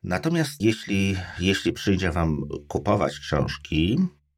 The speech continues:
no to istnieje tak samo jak z e-bookami bardzo dużo sklepów, które się tym zajmują.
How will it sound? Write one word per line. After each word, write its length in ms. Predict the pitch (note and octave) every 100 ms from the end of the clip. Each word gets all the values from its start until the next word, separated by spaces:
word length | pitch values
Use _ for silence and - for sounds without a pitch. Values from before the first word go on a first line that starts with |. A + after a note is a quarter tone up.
| _
no 140 | A#2 A#2+
to 140 | -
istnieje 400 | G#2+ - A2 G#2
tak 180 | F#2 -
samo 180 | G#2 G2
jak 160 | F2
z 100 | -
e-bookami 520 | E2 E2+ - E2+ E2
bardzo 380 | D2 E2+ E2 D#2+
dużo 280 | D2+ D#2+ D#2+
sklepów, 440 | - F2 D2 D#2
które 260 | D2 - D#2
się 140 | -
tym 160 | D#2 D2+
zajmują. 600 | D2 D2 C#2+ B1+ D#2 C#3